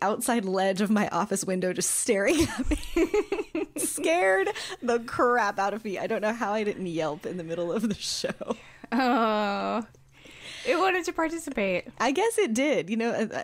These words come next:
Speaker 1: some things that are not scary and are not nature and can be contained on bookshelves and in your brain are books.
Speaker 2: Yes.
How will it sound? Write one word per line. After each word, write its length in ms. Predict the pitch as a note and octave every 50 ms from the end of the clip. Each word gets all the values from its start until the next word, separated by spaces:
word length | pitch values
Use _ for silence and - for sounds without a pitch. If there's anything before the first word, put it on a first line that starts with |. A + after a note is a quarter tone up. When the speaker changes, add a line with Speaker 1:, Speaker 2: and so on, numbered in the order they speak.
| - -
Speaker 1:
some 220 | - - C#4+ B3+ B3
things 240 | D#4+ D#4+ F4+ E4+
that 120 | C#4 C4 B3
are 140 | - A#3 G#3+
not 280 | G#3+ G#3+ B3 B3+ B3+
scary 500 | - - A3 G3+ F#3+ F#3 G3 F#3+ G3 -
and 140 | - F#3+ F#3
are 80 | F#3 F#3+
not 180 | F3+ F3+ -
nature 400 | F3+ F3+ E3+ - - E3 E3 - -
and 220 | F3 F#3 F#3+ G#3
can 160 | - A3 F#3+
be 180 | E3+ F#3+ F#3+ F3
contained 580 | - F#3+ E3 E3 E3+ E3 - - D3+ D3+ - -
on 140 | - F3 F3
bookshelves 500 | F3+ F3+ - - - E3 - E3+ E3+ -
and 160 | - E3 E3
in 80 | - E3+
your 100 | E3+ E3
brain 320 | D#3 E3 F3 E3+ E3 D#3+ -
are 100 | - F3+
books. 640 | C#3+ - C#4 F4 - - - - - - - - - _ _ -
Speaker 2:
Yes. 420 | G3+ G3+ G3 F#3+ - - - -